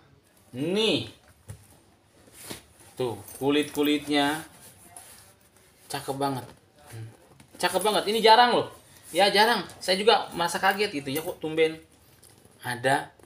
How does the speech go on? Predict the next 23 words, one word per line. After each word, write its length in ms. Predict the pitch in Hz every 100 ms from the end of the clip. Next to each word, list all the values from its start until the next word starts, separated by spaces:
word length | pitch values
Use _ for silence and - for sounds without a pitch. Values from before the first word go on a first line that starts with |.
| -
coach 400 | - 143 - -
masuk 480 | 139 127 - 147 - -
ke 80 |
sini, 400 | - 135 156 165 - _
coach 160 | 135 139
yang 160 | 131 131 -
semewah 480 | - - 127 127 127
ini. 240 | 151 143 135 - - _ _ _ _ _ _ 160
Ini 80 | 170
jarang 400 | 147 156 170 135
loh 160 | - - _ -
ada 240 | 117 120 120
coach 240 | 127 -
yang 80 | 120
mewah 320 | 117 113 120
masuk 320 | 135 113 123
ke, 80 | 120 117 113 _ _ _ _ _ _ - - _ _
ke 80 | 120
apa? 320 | 113 131 151 - _ _ _ _ _ - - - _ _ _ _
Ke 80 | 113
bal-bal 400 | 113 113 107 110
seperti 480 | 104 107 - 107
ini. 80 | 101